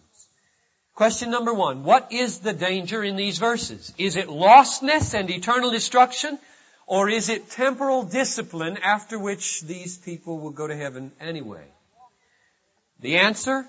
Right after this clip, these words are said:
is, it is lostness and eternal destruction. The final curse of God and hell is being threatened here.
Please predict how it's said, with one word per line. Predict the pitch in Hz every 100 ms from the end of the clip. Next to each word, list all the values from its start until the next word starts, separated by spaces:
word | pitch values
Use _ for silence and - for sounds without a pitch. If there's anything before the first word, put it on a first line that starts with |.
| - -
is, | 180 196 240 -
it | 180 175
is | 190 180
lostness | 190 240 240 - 135 147 - 175
and | 165
eternal | 165 - 202 190 185
destruction. | 160 151 - 165 - - - _ _ _ _ _ _ _ _ _ _ _ _ _ _ _ _ _ _
The | 135
final | - 202 240 262
curse | 247 254 247 247
of | 190
God | 208 214 233 254 226 -
and | 180
hell | 175 220 190 127 117
is | 123
being | 135 160 156
threatened | - 185 185 185 165
here. | 196 208 226